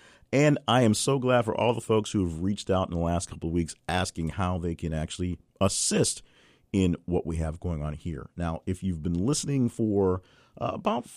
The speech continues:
about a month or so, you've heard more commercials in the podcast, or actually at the beginning and the end. The service I use to, uh, host my, my podcast called Spreaker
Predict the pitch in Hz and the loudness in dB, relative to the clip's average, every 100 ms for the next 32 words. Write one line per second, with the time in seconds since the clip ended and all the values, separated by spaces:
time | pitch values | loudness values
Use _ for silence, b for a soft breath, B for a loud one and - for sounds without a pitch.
0 | - - - 202 113 92 95 82 - 85 | -20 -6 2 4 6 4 2 -2 -6 -4
1 | 73 87 - - 143 147 139 - 104 104 | -4 -4 -4 0 4 4 2 -2 -2 0
2 | 107 104 - 95 92 92 - 85 85 - | 2 0 0 0 2 0 -2 -2 -4 -10
3 | b b b b - 104 104 95 - 95 | b b b b 2 4 6 4 2 0
4 | 87 - 76 76 92 92 92 98 - 78 | 0 0 -2 -2 0 0 0 -4 -4 -6
5 | 87 82 87 90 87 - 82 80 - 82 | -6 -4 0 2 0 -2 -4 -6 -6 -4
6 | 76 69 69 78 76 - 107 113 113 104 | -4 -6 -8 -6 -6 0 0 0 0 -2
7 | 95 87 87 85 - - 80 76 b b | 0 0 0 -2 -6 -6 -6 -6 b b
8 | b b 82 - 135 139 - 82 71 69 | b b -8 -4 -2 -2 -4 -4 -2 -4
9 | 67 - 69 65 71 - _ - 78 69 | -8 -8 -8 -6 -10 -12 _ -8 -6 -4
10 | - 60 71 - 73 - - 123 107 82 | -6 -6 -8 -10 -12 -8 -2 -2 0 -4